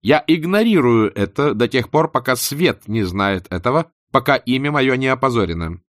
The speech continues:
И поэтому я только предупреждаю вас, что наши отношения должны быть такие, какие они всегда были,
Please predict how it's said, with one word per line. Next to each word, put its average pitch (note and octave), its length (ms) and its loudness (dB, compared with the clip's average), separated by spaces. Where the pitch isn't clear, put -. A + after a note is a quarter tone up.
И B2+ 80 -2
поэтому C3 460 0
я A#2+ 140 4
только B2+ 280 0
предупреждаю D#3 960 0
вас, F#2 420 -2
что - 260 0
наши B2 380 0
отношения G#2 760 -4
должны A2+ 440 -2
быть A2 220 -4
такие, G#2 420 0
какие B2 380 -2
они A2+ 240 0
всегда B2 380 -4
были, E2 420 -6